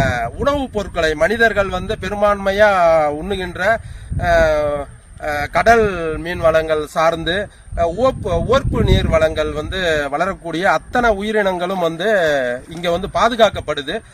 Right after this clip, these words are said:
அதற்கு தேவையான உணவுகள் வந்து இந்த சதுப்பு நில காடுகள் மூலமாக கிடைக்கும். இப்ப நம்ம பாக்குற இடம் வந்து தேங்காத்திட்டு பகுதியை சேர்ந்தது.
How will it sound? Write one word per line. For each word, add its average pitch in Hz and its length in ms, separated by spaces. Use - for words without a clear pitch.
அதற்கு 208 440
தேவையான 262 560
உணவுகள் 226 480
வந்து 196 380
இந்த 185 140
சதுப்பு 190 360
நில 202 200
காடுகள் 170 460
மூலமாக 170 480
கிடைக்கும். 165 460
இப்ப 180 140
நம்ம 196 260
பாக்குற 262 380
இடம் 202 160
வந்து 202 260
தேங்காத்திட்டு 220 520
பகுதியை 175 360
சேர்ந்தது. 170 440